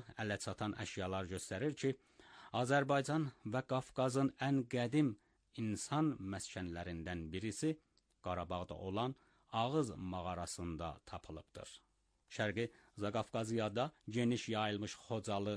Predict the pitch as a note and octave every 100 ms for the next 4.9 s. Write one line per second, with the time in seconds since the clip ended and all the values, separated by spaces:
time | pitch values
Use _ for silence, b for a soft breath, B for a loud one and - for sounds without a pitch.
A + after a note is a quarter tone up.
0 | G2+ F#2 G#2+ G#2 G2 G#2 A2 A2 G2+ G2
1 | G2+ G2 F#2+ - - F#2+ G2 F2+ G2 F#2+
2 | F2 G#2 F2 F2 F#2 F2+ F2+ F2+ F2 C3
3 | C3+ C3 B B B G2+ C#3 D3+ - A#2+
4 | B2+ D3+ - A2 G#2+ G#2+ G#2 F2 F#2+